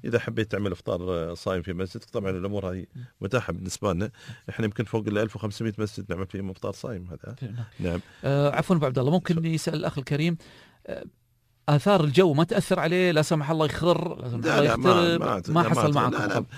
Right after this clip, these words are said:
Speaker 1: آه، شيخنا في مساجد م-، تكمل أكثر من مية سنة تصور موجودة.
Speaker 2: هناك.
Speaker 1: نعم، نعم،
Speaker 2: عندهم
Speaker 1: موجودة،
Speaker 2: هناك.
Speaker 1: نعم.
Speaker 2: هم يسوونها بناء على ظروفهم.
Speaker 1: طبعا لا، لو، لو الظروف مساعدة ما نب-، يعني شوف ما دام ما أثرت على البيوت ما بتأثر على ال-،
Speaker 2: المساجد.
Speaker 1: المسجد. آه،
Speaker 2: مساجد.
Speaker 1: نعم،
Speaker 2: نعم.
Speaker 1: موجودة.
Speaker 2: نعم، الله يبارك فيكم جميعا إن شاء
Speaker 1: وياك.
Speaker 2: الله.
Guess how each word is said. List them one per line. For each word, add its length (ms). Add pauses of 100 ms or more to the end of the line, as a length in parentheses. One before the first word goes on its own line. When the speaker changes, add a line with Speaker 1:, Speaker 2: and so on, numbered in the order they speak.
(260)
Speaker 1:
آه، 320
شيخنا 400
في 100
مساجد 480
م-، 120
تكمل 520
أكثر 220
من 320
مية 180
سنة 260
تصور 280 (140)
موجودة. 220
Speaker 2:
هناك. 220
Speaker 1:
نعم، 140
نعم، 220
Speaker 2:
عندهم 260
Speaker 1:
موجودة، 220
Speaker 2:
هناك. 160
Speaker 1:
نعم. 140
Speaker 2:
هم 120
يسوونها 360
بناء 260
على 140
ظروفهم. 360
Speaker 1:
طبعا 140
لا، 280
لو، 200
لو 180
الظروف 260
مساعدة 380
ما 120
نب-، 220 (320)
يعني 220
شوف 180
ما 100
دام 180
ما 140
أثرت 320
على 160
البيوت 340
ما 100
بتأثر 420
على 220
ال-، 60
Speaker 2:
المساجد. 360
Speaker 1:
المسجد. 340
آه، 220
Speaker 2:
مساجد. 300
Speaker 1:
نعم، 80
Speaker 2:
نعم. 140
Speaker 1:
موجودة. 240 (260)
Speaker 2:
نعم، 220
الله 120
يبارك 200
فيكم 220
جميعا 280
إن 80
شاء 180
Speaker 1:
وياك. 60
Speaker 2:
الله. 260